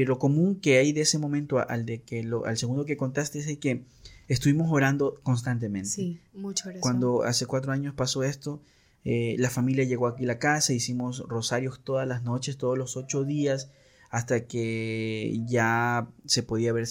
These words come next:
Speaker 1: eh, hecho la intervención para,
Speaker 2: Ujú.
Speaker 1: para lo, lo que se tenía que hacer en ese momento.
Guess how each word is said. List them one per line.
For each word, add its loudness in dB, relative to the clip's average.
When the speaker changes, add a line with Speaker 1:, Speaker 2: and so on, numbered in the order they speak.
Speaker 1:
eh, -8
hecho -4
la 0
intervención -2
para, -2
Speaker 2:
Ujú. -18
Speaker 1:
para -2
lo, -2
lo -2
que -8
se 0
tenía 0
que -2
hacer 2
en 2
ese 0
momento. 2